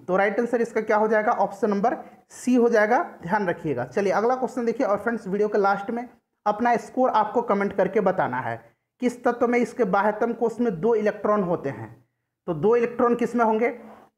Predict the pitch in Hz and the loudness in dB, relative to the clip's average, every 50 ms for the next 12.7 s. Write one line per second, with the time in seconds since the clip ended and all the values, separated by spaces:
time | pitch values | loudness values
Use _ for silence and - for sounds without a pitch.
0 | _ _ 160 185 185 214 208 233 240 226 220 220 214 233 226 220 247 254 254 - | _ _ -4 0 2 2 2 4 4 2 2 2 0 -2 0 0 0 -2 -2 -6
1 | - - _ _ _ _ _ _ 208 202 202 208 214 214 240 233 226 240 226 220 | -14 -20 _ _ _ _ _ _ 2 4 4 4 2 2 0 2 2 2 0 2
2 | 220 226 220 220 240 226 214 202 180 160 135 131 131 120 - - - _ _ _ | 0 -2 0 2 2 2 2 2 2 0 0 0 -2 -4 -6 -12 -20 _ _ _
3 | - 185 190 - - 226 214 214 202 202 - - - 247 247 220 233 226 220 208 | -2 -2 -2 -2 -2 -2 -2 0 0 -2 -2 -2 -2 0 2 2 2 4 2 2
4 | 208 214 220 220 - 202 190 185 180 - - 175 147 104 117 - - _ _ _ | 2 0 -2 0 0 2 2 0 -2 -2 -4 -4 -4 -4 -6 -10 -18 _ _ _
5 | _ _ _ _ - 196 185 254 262 285 277 - - - - _ _ _ _ - | _ _ _ _ -8 -4 -2 0 0 -2 -2 -6 -14 -20 -20 _ _ _ _ 0
6 | 202 202 208 208 - - 240 240 233 247 233 226 226 226 226 233 247 262 202 165 | 0 0 0 -2 -2 -2 0 0 2 2 2 2 2 2 2 2 2 0 0 -2
7 | 160 175 190 190 180 170 160 - 220 202 240 240 - - - - - _ _ _ | -2 -2 0 0 0 -2 0 0 0 0 0 -2 -2 -4 -12 -20 -20 _ _ _
8 | - 202 202 - 254 233 208 196 202 202 196 220 220 220 240 220 226 240 240 262 | -2 -2 -2 0 -2 -4 0 0 0 0 0 -2 -2 0 -2 -2 0 0 0 0
9 | - - - - - _ _ _ _ _ - 202 175 156 151 170 214 220 - - | -2 -4 -8 -16 -20 _ _ _ _ _ -2 0 0 2 0 0 0 -2 -2 -8
10 | - - 247 226 - 254 240 214 196 - 202 185 160 165 170 180 - - - - | -4 -2 -2 -2 0 0 0 0 0 2 2 2 2 2 0 -2 -4 -10 -20 -20
11 | _ _ _ _ - 190 202 214 233 226 - 226 - - 208 202 185 170 165 170 | _ _ _ _ -4 0 0 2 0 0 -2 -6 -4 -2 0 2 2 2 2 2
12 | 185 185 - 202 - - 226 214 208 233 240 240 226 | 0 0 -4 -10 -6 -2 0 0 0 0 0 0 -2